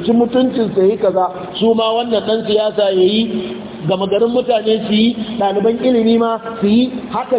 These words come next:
sai ya zama na cewa mutane ba su san kimar malanta ba. Da zaran sun ga, eh, sai ka ga har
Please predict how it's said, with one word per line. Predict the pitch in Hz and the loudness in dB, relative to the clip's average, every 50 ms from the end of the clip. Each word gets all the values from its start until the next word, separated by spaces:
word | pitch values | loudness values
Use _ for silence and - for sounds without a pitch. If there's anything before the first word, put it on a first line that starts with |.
| 196 | 0
sai | 214 240 240 | 0 2 2
ya | 247 254 | 2 2
zama | 220 240 220 240 240 | 2 0 0 2 0
na | 233 | 0
cewa | 202 190 220 220 214 202 202 | 0 2 2 0 2 2 0
mutane | 233 262 254 247 233 220 220 220 226 226 208 | 0 -2 0 0 -2 -2 0 2 2 2 2
ba | 185 220 208 | 2 -2 -2
su | - 196 190 | -2 -2 0
san | 226 233 240 240 233 - - - | 0 0 2 2 0 0 -4 -8
kimar | - 294 302 320 359 359 339 320 285 254 247 220 | -6 -2 -2 0 2 2 2 2 2 0 0 0
malanta | 202 196 185 175 160 156 147 147 147 151 156 - 147 - | 0 0 0 0 2 0 0 0 0 0 0 0 0 0
ba. | - - - - - - - - - - - - - - - - - - - - - - - - - - - - - - - - - - - - - - - - - - 170 | -4 -8 -8 -12 -14 -14 -14 -16 -16 -16 -16 -16 -16 -16 -18 -18 -18 -18 -18 -18 -18 -18 -18 -18 -18 -18 -18 -18 -18 -18 -18 -18 -18 -18 -18 -18 -18 -18 -18 -18 -12 -4 -2
Da | 170 180 | -2 0
zaran | 175 233 269 285 294 294 302 285 - | 0 0 0 0 0 -2 -4 -4 -2
sun | 285 285 285 277 | 0 0 2 2
ga, | 294 | 2
eh, | 294 294 - - 233 247 262 262 240 254 - - - - | 0 0 2 2 4 4 4 2 0 -6 -6 -6 -6 0
sai | 247 269 262 | 0 0 2
ka | - 226 | 0 -2
ga | - 247 | -2 -2
har | 190 208 254 | -4 -4 -4